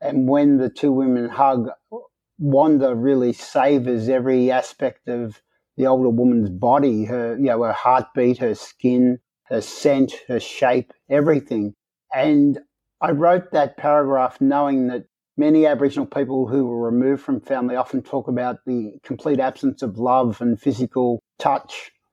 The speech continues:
in their lives from the moment they are taken for the rest of their life. And so that paragraph, it, I find it very emotional to, to think about that paragraph. And the other one is in relationship to another Aboriginal woman,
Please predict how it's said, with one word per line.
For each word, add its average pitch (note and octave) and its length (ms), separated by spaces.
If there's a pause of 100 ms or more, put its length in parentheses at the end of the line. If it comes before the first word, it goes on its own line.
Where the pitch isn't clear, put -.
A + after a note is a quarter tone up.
(280)
in C3 120
their C3 100
lives C3 380
from C3 220
the B2+ 60
moment C3 320
they B2+ 140
are B2 100
taken C3+ 460
for - 120
the A#2+ 100
rest A#2+ 260
of B2 80
their B2 140
life. A#2+ 420 (440)
And C3+ 440 (120)
so D3+ 140
that F3+ 240 (320)
paragraph, C3+ 720
it, B2+ 120 (340)
I C#3+ 120
find D3 300
it A#2+ 60
very C#3 240
emotional B2+ 720 (100)
to, B2+ 160
to - 140
think B2+ 280
about A#2+ 320
that A#2 240
paragraph. A#2+ 600 (480)
And C#3+ 280
the D3 160
other D3 180
one C3+ 300
is A#2 100
in B2+ 140
relationship B2+ 720
to C#3+ 100
another C3 300
Aboriginal B2 480
woman, B2+ 840